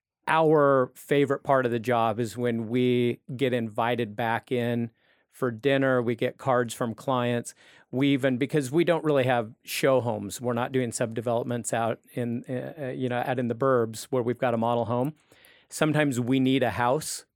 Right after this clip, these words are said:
to show a prospective client. And the fact that we've got so many of our clients that will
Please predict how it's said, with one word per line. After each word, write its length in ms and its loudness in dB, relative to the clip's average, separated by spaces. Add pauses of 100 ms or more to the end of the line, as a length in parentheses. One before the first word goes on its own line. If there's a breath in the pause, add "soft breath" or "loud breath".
(100)
to 140 -2
show 420 2
a 80 -2
prospective 640 -4
client. 420 -2 (460 soft breath)
And 540 0 (200)
the 220 -2
fact 300 0
that 80 0
we've 180 -2
got 180 0
so 220 0
many 180 2
of 100 -2
our 120 0
clients 460 -4
that 140 0
will 320 0